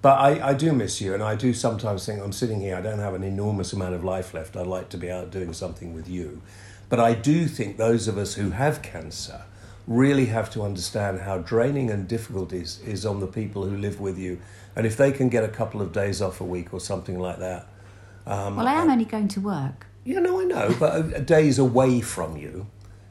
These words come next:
Speaker 1: it is good for them, and it, it does help a lot. So if you can manage, which most of us can, you should try to do that.
Speaker 2: Hmm.
Speaker 1: Yeah,
Speaker 2: You've
Speaker 1: good.
Speaker 2: done, yeah, you had, you've done really good this week, I think.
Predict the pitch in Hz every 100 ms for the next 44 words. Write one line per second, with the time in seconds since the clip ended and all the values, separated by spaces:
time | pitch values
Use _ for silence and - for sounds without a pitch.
0 | - - - 135 147 147 147 123 - 92
1 | 98 107 117 127 135 127 120 117 101 107
2 | 127 98 - - - - 117 110 120 107
3 | 135 127 107 98 - - - - - -
4 | 101 85 82 - 104 98 - - 135 127
5 | 110 - - - - 78 - - - -
6 | - - - - - - - 95 - 98
7 | - 117 101 92 117 101 82 78 - -
8 | - 233 156 139 113 - - - - -
9 | 226 - 185 - - 320 190 208 202 208
10 | - 202 202 - - 226 233 202 202 -
11 | - 185 170 254 247